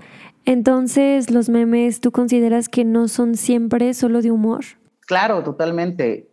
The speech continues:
Speaker 2: Eh, los memes son típicamente chistes, pero no todos, eh, son humor, no todos dan risa.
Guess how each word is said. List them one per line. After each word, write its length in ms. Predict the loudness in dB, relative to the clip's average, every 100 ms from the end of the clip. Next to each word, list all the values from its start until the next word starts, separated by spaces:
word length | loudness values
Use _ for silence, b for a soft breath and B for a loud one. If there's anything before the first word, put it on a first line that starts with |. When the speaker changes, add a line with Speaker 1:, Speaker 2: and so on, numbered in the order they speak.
| -6
Speaker 2:
Eh, 300 | -4 -2 -4
los 280 | -4 -4 -4
memes 420 | -4 -2 -4 -6 -18
son 580 | -6 -4 -2 -4 -10 -20 _ _
típicamente 800 | -8 -6 -6 -4 -2 -2 -2 -6
chistes, 540 | -6 -8 -8 -6 -8 -10 B B B
pero 160 | -4 0
no 180 | 0 0
todos, 800 | 0 0 -2 -6 -18 -20 -20 _ -6
eh, 340 | -2 0 -2 -4
son 200 | -4 -2
humor, 380 | 0 0 -2 -2
no 180 | -4 -4
todos 240 | -6 -4
dan 160 | -6 -4
risa. 640 | -4 -4 -4 -4 -4